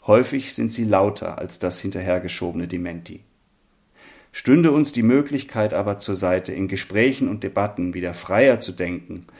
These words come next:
im Sinne des Brainstormings, so wäre die Unterbrechung durch das Nutzen eines imaginären Distanzraums gar nicht notwendig.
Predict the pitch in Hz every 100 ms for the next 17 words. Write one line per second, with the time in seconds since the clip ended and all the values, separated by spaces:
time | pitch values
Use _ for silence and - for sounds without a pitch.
0 | - - 101 95 113 104 85 - 104 139
1 | 131 - 90 90 - - - _ - -
2 | - 95 101 107 113 101 87 85 85 92
3 | 135 131 92 - _ _ - 98 87 85
4 | 104 135 - 104 - 87 85 - 113 101
5 | 98 92 95 92 90 90 92 - - 127
6 | 135 - 87 87 - - 95 90 104 110
7 | 113 85 87 - -